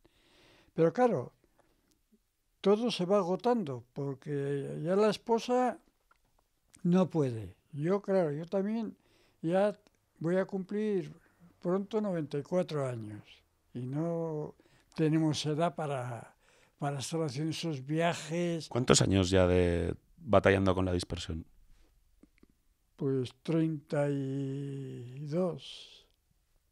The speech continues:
Speaker 1: treinta y dos, que se dice pronto. Hemos luchado y seguiremos luchando por ellos y no hay otra. Hasta que esta gente quiera, mandamos un escrito con los males de la esposa, los males míos,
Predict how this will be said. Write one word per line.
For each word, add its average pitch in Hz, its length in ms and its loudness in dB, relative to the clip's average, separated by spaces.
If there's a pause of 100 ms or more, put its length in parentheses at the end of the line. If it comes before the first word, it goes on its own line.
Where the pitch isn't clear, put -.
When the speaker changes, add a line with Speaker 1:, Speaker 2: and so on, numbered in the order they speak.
(100)
Speaker 1:
treinta 170 500 -4
y 170 120 -2
dos, 175 340 -4
que 151 140 -4
se 131 140 -4
dice 170 280 -2
pronto. 151 480 -6 (200)
Hemos 160 300 0
luchado 160 420 0
y 202 60 0
seguiremos 143 520 0
luchando 151 480 -2
por 156 240 0
ellos 196 500 -2 (720)
y 143 120 2
no 151 140 4
hay 190 160 4
otra. 175 420 -2
Hasta 143 380 -6
que 156 120 -6
esta 180 640 2
gente 185 560 -4
quiera, 160 680 0 (280)
mandamos 156 600 -6
un 175 140 -2
escrito 185 680 -4 (840)
con 139 220 -2
los 127 220 -4
males 139 580 2
de 131 140 -4
la 135 380 -2
esposa, 170 680 -2
los 143 300 -4
males 131 460 -4
míos, 165 760 0